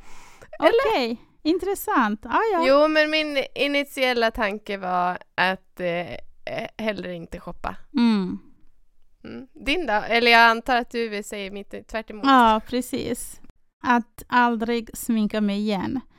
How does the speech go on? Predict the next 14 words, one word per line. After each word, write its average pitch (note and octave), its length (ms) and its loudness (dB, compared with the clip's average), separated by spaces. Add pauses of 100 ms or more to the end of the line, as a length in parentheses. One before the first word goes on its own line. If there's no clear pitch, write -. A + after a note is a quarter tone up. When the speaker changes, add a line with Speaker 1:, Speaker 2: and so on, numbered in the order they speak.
(180)
Speaker 2:
Men A3+ 180 2 (100)
alltid B3 580 4
till G#3 120 -2
så G3+ 100 -4
här F#3+ 120 0
vara G3 480 0 (720)
fräsch - 880 -4 (1080)
i A3+ 120 0
nya G3+ 280 4
plagg, - 520 -4
nya A3+ 560 4
outfits. - 640 -6 (1040)
Tänk. G#3 540 0 (140)
Speaker 1:
Ja. G3 340 -4